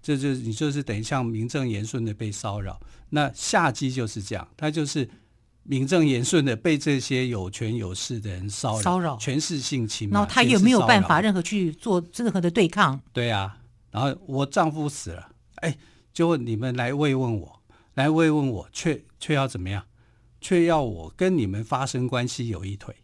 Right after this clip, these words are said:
Speaker 1: 包括孔宁，包括仪行。
Speaker 2: 太过分了。
Speaker 1: 对，然后他们还跟假后道修补，还跟这个陈灵公讲说：“哎呀，我们认识那个夏玉书的那个魏王人，那个，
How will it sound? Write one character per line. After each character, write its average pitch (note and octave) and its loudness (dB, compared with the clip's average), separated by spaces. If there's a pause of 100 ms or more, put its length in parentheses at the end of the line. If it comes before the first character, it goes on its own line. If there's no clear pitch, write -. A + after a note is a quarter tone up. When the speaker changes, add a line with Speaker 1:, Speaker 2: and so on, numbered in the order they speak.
(400)
Speaker 1:
包 C3 -4
括 A#2+ -6
孔 G2 -6
宁， F#2 -8 (360)
包 A#2 -6
括 A2+ -4
仪 - -12
行。 G2+ -6
Speaker 2:
太 E4 0
过 D4+ 6
分 C4+ 6
了。 F#3 6
Speaker 1:
对， C#3 2 (420)
然 A#2 -2
后 D3+ 2
他 D#3+ 0
们 D3 2
还 C3+ 0 (300)
跟 D#3+ 4 (440)
假 G#2+ 0
后 D#3+ 4
道 D3 4
修 A#2 -2
补， F#2+ -8
还 A2+ -4
跟 C#3+ 2 (680)
这 D#3 -4
个 B2+ 2
陈 B2 -2
灵 B2 0
公 B2+ 0
讲 G2 -6
说 A2 -8 (300)
：“哎 E3+ 0
呀， D#3 0
我 C3+ -2
们 B2 -2
认 E3 6
识 D3+ -2
那 C#3+ 0
个 G#2+ -4 (300)
夏 D#3 2
玉 D3 2
书 C3+ -4
的 A#2 0
那 A#2+ -2
个 G#2+ -4
魏 A#2+ -2
王 G2+ -2
人， F#2+ -6 (140)
那 B2 -6
个， A2 -6